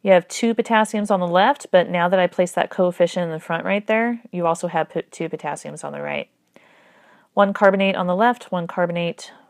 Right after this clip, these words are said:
one calcium, one calcium. So the reaction is all set. All right, now they just wanna know if a precipitate has been made. So all you ha-, guys have to do now is check your solubility rules,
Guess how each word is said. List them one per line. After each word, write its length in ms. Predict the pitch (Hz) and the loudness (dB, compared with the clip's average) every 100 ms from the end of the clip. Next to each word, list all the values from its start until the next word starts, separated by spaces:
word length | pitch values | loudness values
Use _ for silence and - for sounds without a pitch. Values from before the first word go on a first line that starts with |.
| - | -6
one 200 | 180 175 | -4 -4
calcium, 680 | - 165 165 170 160 156 165 _ _ - | -2 -2 -2 -8 -8 -10 -14 _ _ -14
one 260 | 170 160 | -6 -6
calcium. 440 | 160 - - - 180 | -4 -6 -8 -10 -14
So 140 | - | -8
the 80 | 156 | -4
reaction 440 | 156 151 - 165 | -2 -2 -6 -10
is 160 | 156 151 | -8 -2
all 260 | 151 156 160 | 2 2 2
set. 300 | - - - _ _ _ _ _ _ _ _ _ - - - | 0 -6 -6 _ _ _ _ _ _ _ _ _ -20 -20 -4
All 80 | - | 2
right, 160 | 247 196 | 2 2
now 200 | 247 349 | 4 4
they 100 | 392 | 4
just 140 | 349 | 2
wanna 200 | 277 262 | 0 2
know 460 | 180 175 185 226 240 | 2 4 2 0 -2
if 240 | 190 175 - | 0 0 0
a 140 | 180 | -4
precipitate 960 | - 185 - 226 190 165 151 - - - _ _ _ _ _ _ _ | -2 -6 -4 -4 -2 -2 -2 -4 -10 -20 _ _ _ _ _ _ _
has 240 | - 175 | -6 -6
been 240 | 165 165 156 | -2 -6 -4
made. 360 | 143 131 - - _ _ _ - _ _ _ | -10 -12 -16 -20 _ _ _ -20 _ _ _
So 160 | - | 0
all 180 | 180 226 | 6 6
you 120 | 262 | 8
ha-, 100 | 240 | 4
guys 240 | - 214 208 | 4 2 4
have 160 | 202 | 0
to 80 | 190 | -2
do 160 | 185 185 | -6 -2
now 240 | 170 175 | -2 -2
is 100 | 175 | -2
check 220 | - 175 | -2 -4
your 60 | 175 | -4
solubility 600 | - 156 151 151 151 143 | -4 -2 -2 -2 -4 -4
rules, 440 | 139 - - - | -6 -8 -10 -16